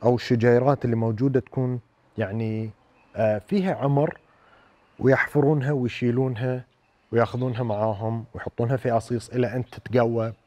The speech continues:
بسنة سنتين ثلاث، بعدين يبتدون يشتغلون عليها. إحنا للأسف يعني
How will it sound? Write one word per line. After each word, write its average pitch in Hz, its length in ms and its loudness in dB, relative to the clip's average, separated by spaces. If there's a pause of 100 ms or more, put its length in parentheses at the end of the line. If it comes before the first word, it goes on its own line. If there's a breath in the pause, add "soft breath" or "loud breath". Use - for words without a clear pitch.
(120)
بسنة 135 260 -2
سنتين 117 420 -2
ثلاث، 139 340 0 (580 soft breath)
بعدين 131 320 4
يبتدون 98 420 -2
يشتغلون 82 540 -6
عليها. 78 280 -10 (760 loud breath)
إحنا 208 260 4
للأسف 151 720 6
يعني 123 440 4